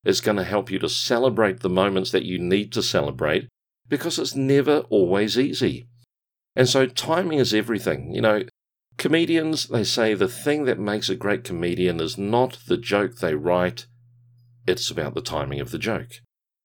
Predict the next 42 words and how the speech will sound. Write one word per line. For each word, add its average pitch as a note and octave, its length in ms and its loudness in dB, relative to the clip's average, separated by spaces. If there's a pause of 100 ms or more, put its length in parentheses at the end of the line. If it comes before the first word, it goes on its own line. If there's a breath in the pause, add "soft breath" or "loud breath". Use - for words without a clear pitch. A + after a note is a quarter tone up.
(160)
And G2 140 2
so G2+ 440 4
even A#2 280 4
in F#2+ 100 4
a F2 60 2
project G2+ 640 2
and E2 280 -4
even G2+ 200 0
in F#2 80 2
following F#2 400 2
a D#2+ 40 -2
dream G2 420 2
or E2+ 100 2
an E2 80 0
idea, F2 580 2 (540)
sometimes A2 480 2
it's G#2+ 160 0
all F2+ 160 6
about E2+ 260 0
timing. C3 420 -2 (180 soft breath)
Now, A2+ 180 4
I C#3+ 140 6
don't F3+ 180 4
know G#2+ 240 6
whether G2+ 220 2
you G2+ 200 -2
believe G2 380 2
in F2+ 140 -2
prayer, B2 480 2 (320)
whether G2+ 180 2
you F#2+ 160 0
believe G2 600 4
in F2 360 0 (240 loud breath)
an F2+ 140 2
almighty G2+ 480 2
God F#2+ 420 2
that F2+ 160 0
takes - 260 -4
care G#2 280 0
of G2+ 80 2
the F2+ 80 -6
universe. F2 640 0